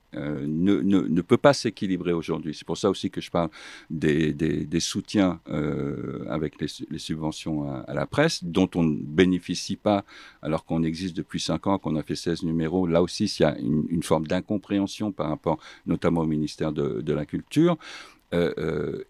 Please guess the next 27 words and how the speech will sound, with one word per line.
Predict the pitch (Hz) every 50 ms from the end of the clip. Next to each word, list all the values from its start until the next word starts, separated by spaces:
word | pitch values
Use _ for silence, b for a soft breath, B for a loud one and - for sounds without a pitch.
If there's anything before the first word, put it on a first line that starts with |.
| -
et, | - 110 120 - -
et | 120 117
peut-être | - 156 143 - 170 170 -
que | -
cette | 123 - - 104 -
incompréhension, | - 104 - - 107 101 - - 104 101 98 - - - 156 160
elle | 151 131 113
rejoint | 92 104 104 95 117 117 107
un | 101
petit | - 98
peu | 90 - 95
la, | 95 90 85 85 82
la | 76 78 82
question | - 90 - - - 95
que | 90 90
vous | 87
posiez | - - 98 101 120 139
sur | 139 - 117 98
la | 90 85
question | - - 92 - - - 120 117
de, | 107 98 87 85 80 80 78 78 78 73 69 65 64 58 65
de | 78 82 87
l'interterritorialité, | 90 92 92 - - 101 - - 92 90 - - 95 82 - - 87 87 92 87 - - 92 85 85 85 87 87 90 90 90 87 - - - 139 160 190 B B B B B B B B B B B B
dans | - - 85
la | 92 95
mesure | 95 101 101 104 98 120 147 151 131 127
où, | 123 113 107 -